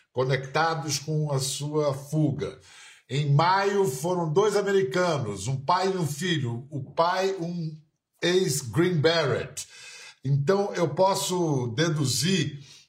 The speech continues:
que era a essas pessoas que você queria proteger, que você quer proteger com seu silêncio no livro?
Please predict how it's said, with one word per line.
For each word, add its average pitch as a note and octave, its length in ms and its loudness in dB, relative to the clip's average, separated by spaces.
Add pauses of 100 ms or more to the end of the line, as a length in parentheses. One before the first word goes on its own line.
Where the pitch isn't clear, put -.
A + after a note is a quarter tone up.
(100)
que C#3+ 100 0
era C#3+ 480 0
a C#3+ 80 2
essas D#3+ 320 0
pessoas E3+ 560 0
que - 80 -10
você C#3 320 0
queria C#3 320 0
proteger, D3 720 -2
que C#3 100 -8
você A#2+ 260 -4
quer C3+ 220 -2
proteger C#3 580 -2
com A#2+ 120 -6
seu C3 200 -2
silêncio C3 540 -2
no A2+ 80 -4
livro? D3 400 -2